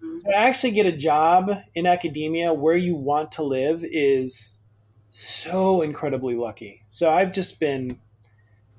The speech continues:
Speaker 2: even talking about it now, I, I just, I can't believe it happened. It's just, it's amazing. It was amazingly lucky, re-, truly, truly. So yeah, Chicago, I'm, I'm really biased. I mean,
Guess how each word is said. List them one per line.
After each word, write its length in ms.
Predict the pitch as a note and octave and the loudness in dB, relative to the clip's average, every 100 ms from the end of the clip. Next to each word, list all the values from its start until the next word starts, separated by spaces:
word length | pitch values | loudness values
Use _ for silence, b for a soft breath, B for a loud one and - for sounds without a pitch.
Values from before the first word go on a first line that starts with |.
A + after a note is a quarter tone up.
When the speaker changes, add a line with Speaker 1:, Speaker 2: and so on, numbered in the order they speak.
| _ - | _ -4
Speaker 2:
even 220 | G#3 C4 | 2 4
talking 320 | G#3+ A3 G3 | 4 2 4
about 220 | F#3 F3+ E3 | 6 6 6
it 100 | C#3+ | 4
now, 240 | F3 F3 | 4 4
I, 300 | A#2+ C3 C3 B2+ | 2 -2 -4 -12
I 60 | C#3 | -12
just, 340 | - - - | -10 -10 -10
I 60 | - | -12
can't 260 | - F#3 F3 | -6 -6 0
believe 240 | F3 D#3 | 2 2
it 60 | C#3 | 2
happened. 500 | B2+ F#3 G2+ - - _ _ | -2 -6 -8 -18 -20 _ _
It's 260 | D3 D#3 - | -8 -8 -4
just, 220 | G#3 - | -6 -6
it's 220 | - F#3+ A#3 | -4 0 2
amazing. 380 | A#3 B3+ F3+ | 2 2 2
It 40 | C#3+ | 0
was 140 | F3+ | 2
amazingly 480 | G3+ G#3+ G#3+ G3+ F3 | 2 4 2 2 2
lucky, 440 | D3+ B2 - G2+ - | 2 0 -6 -20 -8
re-, 220 | D3 D3+ | -2 -2
truly, 460 | D3+ F3+ C#3+ G#2+ - _ _ | -2 0 0 -2 -16 _ _
truly. 320 | - A#2 - _ _ _ _ - | -8 -8 -8 _ _ _ _ -6
So 140 | F#3 | 2
yeah, 240 | F3+ F3 D#3+ | 4 6 4
Chicago, 580 | - D#3+ D3+ D3 C#3 | -2 0 2 4 2
I'm, 160 | C3+ C3+ - | 0 -4 -6
I'm 200 | C3 B2+ | -6 -4
really 280 | C3+ C#3 B2+ | -2 0 0
biased. 520 | A#2 B2 B2 A#2+ - | 0 0 -2 -4 -6
I 60 | B2+ | -4
mean, 360 | C3 C3 C3 | -4 -4 -8